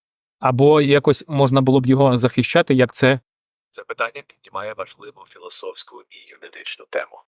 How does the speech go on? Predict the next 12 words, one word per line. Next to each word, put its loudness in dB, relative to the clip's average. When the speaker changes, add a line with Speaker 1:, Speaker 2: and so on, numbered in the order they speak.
Speaker 2:
Наразі 0
штучний -6
інтелект 0
не -6
має -2
свідомості, -4
почуттів -12
або -8
самосвідомості. -10
Тому -12
більшість -10
експертів -4